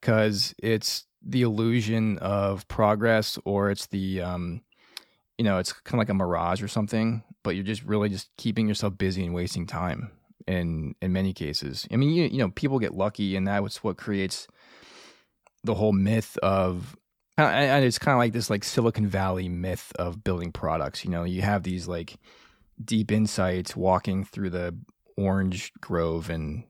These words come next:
suddenly you're a, I, you're I P O ing. You know, it's like, that doesn't work like that, you know? <laughs> So, yeah.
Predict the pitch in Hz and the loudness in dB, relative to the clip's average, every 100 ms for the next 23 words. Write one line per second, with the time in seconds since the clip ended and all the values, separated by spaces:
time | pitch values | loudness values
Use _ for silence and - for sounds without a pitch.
0 | - - - 92 92 90 85 85 82 82 | -14 -6 2 2 2 0 -2 -4 -4 -6
1 | - - - 92 87 - 95 82 87 90 | -10 -12 -2 -2 -2 -2 0 0 0 -4
2 | 82 80 58 107 110 104 104 117 107 117 | -4 -4 -4 -2 0 0 -2 -2 0 0
3 | 135 127 113 104 107 - 80 82 - 55 | 2 2 0 0 -2 -2 -6 -6 -6 -6
4 | - - 85 85 - - _ - - _ | -6 -6 -4 -4 -4 -8 _ -20 -20 _
5 | _ _ - - 123 - - - - - | _ _ -4 2 2 2 -10 -16 -14 -14
6 | - - - 92 90 87 - - _ _ | -14 -14 -2 2 2 0 -6 -16 _ _
7 | _ _ _ - - - - _ - 104 | _ _ _ -20 -20 -20 -20 _ -2 0
8 | 90 | 0